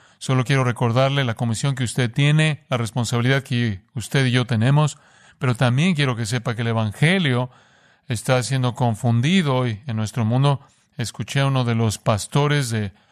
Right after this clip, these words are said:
justicia social decir esto. Tenemos que decir que la justicia social es un tema del evangelio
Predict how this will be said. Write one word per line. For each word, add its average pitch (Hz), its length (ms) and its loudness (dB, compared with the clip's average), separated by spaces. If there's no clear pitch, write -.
justicia 127 560 -2
social 131 460 0
decir 113 300 -2
esto. 127 420 -2
Tenemos 139 600 2
que 135 100 -4
decir 120 400 -2
que 123 140 -4
la 113 100 0
justicia 123 600 0
social 120 500 2
es 117 240 -2
un 113 220 0
tema 143 500 2
del 110 180 -2
evangelio 117 640 2